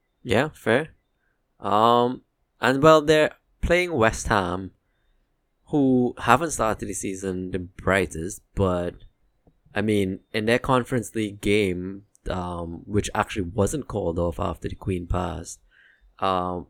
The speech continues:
they ha-, they showed up, right? Like, they won it. I think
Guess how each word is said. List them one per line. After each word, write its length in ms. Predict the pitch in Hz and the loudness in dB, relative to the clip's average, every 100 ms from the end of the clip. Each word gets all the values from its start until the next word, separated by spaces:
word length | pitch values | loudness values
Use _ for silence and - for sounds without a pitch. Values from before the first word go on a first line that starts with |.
| _ _ | _ _
they 180 | - 113 | 2 2
ha-, 180 | 104 107 - | 2 -2 0
they 120 | 120 | 2
showed 240 | 127 135 | 4 6
up, 240 | 135 92 - | 4 2 0
right? 340 | 92 117 - | 0 -2 -4
Like, 300 | 98 92 - _ _ _ _ _ _ _ | -6 -6 -8 _ _ _ _ _ _ _
they 100 | - 101 | -6 -4
won 280 | 107 110 | 0 0
it. 200 | 110 107 _ _ _ _ _ - | 0 -4 _ _ _ _ _ -12
I 80 | - | -10
think 340 | - 104 98 | -4 -4 -6